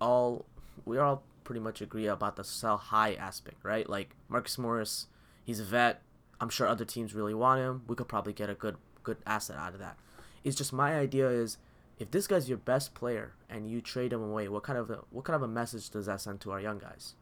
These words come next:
right? Like, are we just saying that, um, you know, we find vets expendable if we're not doing well? Like, is that, I, I just feel like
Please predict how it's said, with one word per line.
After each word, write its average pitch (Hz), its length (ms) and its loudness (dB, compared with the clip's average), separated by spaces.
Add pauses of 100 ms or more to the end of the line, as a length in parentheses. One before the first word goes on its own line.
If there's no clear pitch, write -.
right? 113 300 -2 (480)
Like, 113 400 2 (340)
are 120 140 4
we 123 120 2
just 135 280 0
saying 131 360 0
that, 110 440 2 (640)
um, 107 360 -2 (360)
you 113 40 -8
know, 110 100 -2
we 110 120 -2
find 117 340 2 (240)
vets - 440 -2
expendable 139 800 -2
if - 340 -6
we're 110 140 -8
not 110 160 -2
doing 113 340 -4
well? 165 440 0
Like, 110 180 -4
is 107 140 -6
that, 117 300 2 (220)
I, 156 220 8
I - 40 6
just 170 260 -2
feel 196 160 2
like 139 260 2